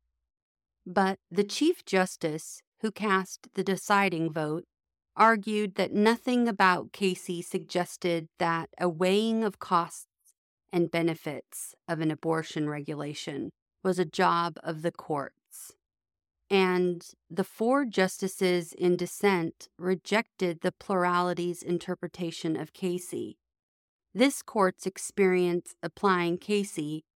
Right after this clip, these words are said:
has confirmed Chief Justice Rehnquist's prescient diagnosis that the undue burden standard was not built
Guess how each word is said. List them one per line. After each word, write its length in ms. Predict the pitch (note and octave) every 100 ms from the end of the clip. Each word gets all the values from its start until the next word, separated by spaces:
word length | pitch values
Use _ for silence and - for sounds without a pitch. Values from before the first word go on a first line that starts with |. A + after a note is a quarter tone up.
| _ _
has 220 | G#3+ G3+
confirmed 720 | - G#3+ G3+ A#3 A#3 A#3+ B3 - _
Chief 420 | - G#3+ G3+ -
Justice 560 | - F3+ E3+ - E3+ -
Rehnquist's 920 | F#3 F#3 G3+ - D3+ - - - - - _ _ _
prescient 800 | - - A3+ - B3 B3 B3 - F3
diagnosis 1200 | F#3+ F3+ F3+ F3+ F3+ E3 E3 - D3 - - - _ _ _ _ -
that 160 | G3
the 180 | - F#3+ -
undue 580 | G3 A3+ B3 G#3+ G3+ G3
burden 420 | F#3 F3+ E3+ E3
standard 680 | - F3 D#3+ D#3 D#3 D#3 - -
was 300 | E3+ F3 F3+
not 380 | F#3 F#3+ G#3 - D3
built 280 | F3+ E3